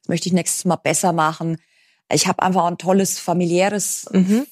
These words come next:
Speaker 1: Freundesumfeld,
Speaker 2: Mhm.
Speaker 1: die mich immer wieder aufrichten und stützen. Und natürlich hat man auch seine persönlichen, beruflichen Niederlagen,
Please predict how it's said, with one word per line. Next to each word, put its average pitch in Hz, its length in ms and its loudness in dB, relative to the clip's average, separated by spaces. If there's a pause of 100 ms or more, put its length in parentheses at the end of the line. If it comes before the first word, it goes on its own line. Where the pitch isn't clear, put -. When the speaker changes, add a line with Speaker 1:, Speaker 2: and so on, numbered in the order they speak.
(120)
Speaker 1:
Freundesumfeld, 196 1040 2
Speaker 2:
Mhm. 190 60 -2
Speaker 1:
die 185 60 0
mich 180 180 -2
immer 190 220 0
wieder 175 340 2 (380)
aufrichten 196 580 2
und 185 100 2
stützen. - 360 -4
Und 196 80 0
natürlich 226 440 -2
hat - 140 -6
man 190 120 0
auch 165 160 -4
seine 170 380 -2 (800)
persönlichen, 202 580 4
beruflichen 196 520 -2
Niederlagen, 170 760 -2